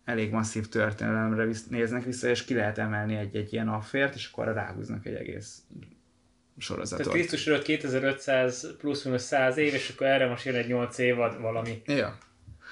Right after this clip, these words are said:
Speaker 1: És ezt, ezt nézik telefonon, a vonaton, a villamoson, a busz, vagy a mot-, a járás közben.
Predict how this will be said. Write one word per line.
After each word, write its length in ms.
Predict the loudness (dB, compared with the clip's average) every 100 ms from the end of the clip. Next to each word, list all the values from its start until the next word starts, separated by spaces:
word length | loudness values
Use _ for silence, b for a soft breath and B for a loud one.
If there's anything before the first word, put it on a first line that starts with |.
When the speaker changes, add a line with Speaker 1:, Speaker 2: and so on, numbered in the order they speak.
| B B -10
Speaker 1:
És 240 | -4 2
ezt, 240 | 2 2
ezt 300 | -2 -2 0
nézik 460 | 0 2 2 -2 -4
telefonon, 640 | 0 2 2 0 0 2
a 140 | 0 0
vonaton, 520 | 2 2 0 0 0
a 160 | -2 -2
villamoson, 640 | -2 -2 -4 -6 -6 -6
a 220 | -6 -8 -10
busz, 340 | -8 -8 -8
vagy 160 | -8 -6
a 140 | -8 -8
mot-, 280 | 0 0 0
a 420 | -6 -8 -6 -6 -4
járás 420 | 0 2 4 0 -2
közben. 600 | -6 -4 -2 -2 -6